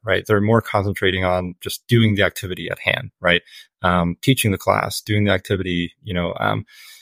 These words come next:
and maybe the data of what's going on,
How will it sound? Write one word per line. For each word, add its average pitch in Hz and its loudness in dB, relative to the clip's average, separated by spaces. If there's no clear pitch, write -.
and 110 2
maybe 151 4
the 120 2
data 113 2
of 95 0
what's 107 0
going 98 -2
on, 98 2